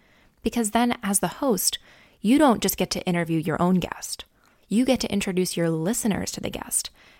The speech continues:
and they could actually ask their questions directly. That's huge because it's so valuable. You're connecting your listeners with amazing resources,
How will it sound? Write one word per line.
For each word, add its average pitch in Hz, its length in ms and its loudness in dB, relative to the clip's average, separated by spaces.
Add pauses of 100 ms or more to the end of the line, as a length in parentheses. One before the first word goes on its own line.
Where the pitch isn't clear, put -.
and 165 160 -2
they 175 80 2
could 214 160 2
actually 196 380 0
ask 180 220 -6
their 196 260 0
questions 165 720 -2
directly. - 720 -6 (640)
That's - 300 -6
huge 262 240 4
because 175 240 -2
it's - 240 -2 (100)
so 208 340 2
valuable. - 600 -2 (280)
You're 214 100 4
connecting 233 440 0
your 208 120 2
listeners 185 520 -2
with 143 200 -4
amazing 165 340 -6
resources, 247 760 -2